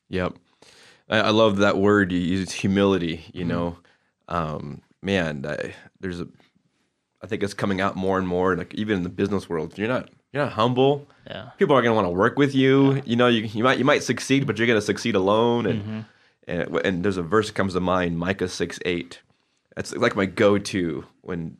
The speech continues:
Speaker 1: just, it's a good, I think, daily verse to revisit. But he says, "Oh, people, the Lord has told you what is good,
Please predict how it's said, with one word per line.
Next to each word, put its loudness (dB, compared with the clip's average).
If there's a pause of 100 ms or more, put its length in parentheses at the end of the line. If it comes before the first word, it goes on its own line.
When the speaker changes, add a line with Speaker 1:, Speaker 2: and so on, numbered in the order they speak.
(140)
Speaker 1:
just, -12
it's -6
a -8
good, -4
I -2
think, -2
daily 0
verse -4
to -10
revisit. -2
But -4 (640)
he -4
says, 2
"Oh, 4
people, 2
the 0
Lord 2
has -4
told 0
you -2
what 0
is -4
good, -2